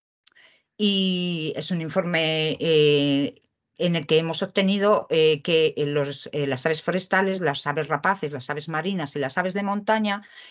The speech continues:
eh, serían, eh, tendrían como tercera causa, eh, que aparece con mayor frecuencia, em, en la, eh, sería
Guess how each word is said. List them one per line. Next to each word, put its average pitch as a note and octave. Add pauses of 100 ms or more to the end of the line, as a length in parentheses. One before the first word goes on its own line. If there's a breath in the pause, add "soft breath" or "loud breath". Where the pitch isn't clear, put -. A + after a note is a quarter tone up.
(160 loud breath)
eh, D#3
serían, F3+
eh, D3
tendrían D#3
como D3
tercera F3+
causa, F3 (360 loud breath)
eh, D#3 (140)
que D#3+
aparece E3
con D3+
mayor D3+
frecuencia, F3+ (360 soft breath)
em, C#3+ (500)
en D3+
la, C3+
eh, A#2+
sería C#3+